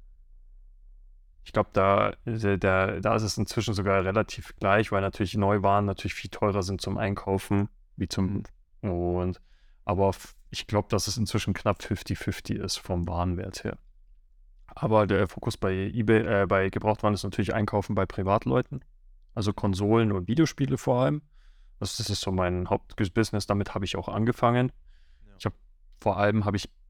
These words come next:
Speaker 1: angefangen nur mit Nintendo-Konsolen und Spielen, ähm, und hab dann letztes Jahr angefangen, auch wirklich andere Konsolen zu resetten. Also auch PlayStation, Xbox, ähm, was kommt noch? Ja, alle, alle möglichen anderen Konsolen.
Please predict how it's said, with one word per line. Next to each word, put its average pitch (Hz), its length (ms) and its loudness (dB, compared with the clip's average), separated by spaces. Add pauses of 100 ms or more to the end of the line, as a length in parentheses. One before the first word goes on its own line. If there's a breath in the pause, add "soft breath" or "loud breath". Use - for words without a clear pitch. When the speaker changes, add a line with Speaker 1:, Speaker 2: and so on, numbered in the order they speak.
(160)
Speaker 1:
angefangen 104 560 2
nur 113 140 4
mit 101 260 2
Nintendo-Konsolen 110 1080 0
und 113 180 -2
Spielen, 131 500 0 (1080)
ähm, 95 400 2
und 98 400 -2
hab - 160 -6
dann 95 300 2
letztes - 440 0
Jahr 95 160 2
angefangen, 95 420 -2
auch 101 140 -4
wirklich - 260 -6
andere 95 300 2
Konsolen 90 500 -4
zu - 140 -6
resetten. - 440 -6
Also 95 280 -4
auch 90 120 -4
PlayStation, 98 540 0
Xbox, - 600 -6 (920 loud breath)
ähm, 90 720 2 (800)
was - 160 -8
kommt 87 280 -2
noch? 90 260 -4
Ja, 92 300 2
alle, 95 320 0
alle 117 180 6
möglichen 104 340 2
anderen 95 280 0
Konsolen. 90 500 -4